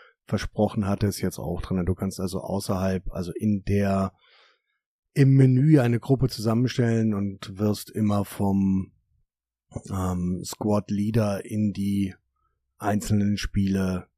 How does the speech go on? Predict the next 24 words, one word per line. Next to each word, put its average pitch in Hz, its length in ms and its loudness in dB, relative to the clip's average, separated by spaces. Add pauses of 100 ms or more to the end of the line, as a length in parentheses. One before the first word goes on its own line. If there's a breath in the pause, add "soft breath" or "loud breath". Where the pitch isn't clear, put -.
(220)
gezogen. 90 640 -4
Also 87 240 -6
kannst - 440 -10
auch - 200 -10
ablehnen 95 600 0
und 85 220 -8
dann 87 140 -8
müssen 90 260 -6
die 92 80 0
auf 85 80 -6
dich - 160 -14
warten. 110 480 0 (400 loud breath)
Aber 95 380 -4
du 95 120 -4
kannst, - 520 -6
äh, - 20 -8
eine 92 460 -4
immerwährende 98 560 0
Gruppe - 320 -4
haben, - 640 -6
was - 240 -10
sehr 82 160 -6
angenehm 80 480 -6
ist. - 240 -14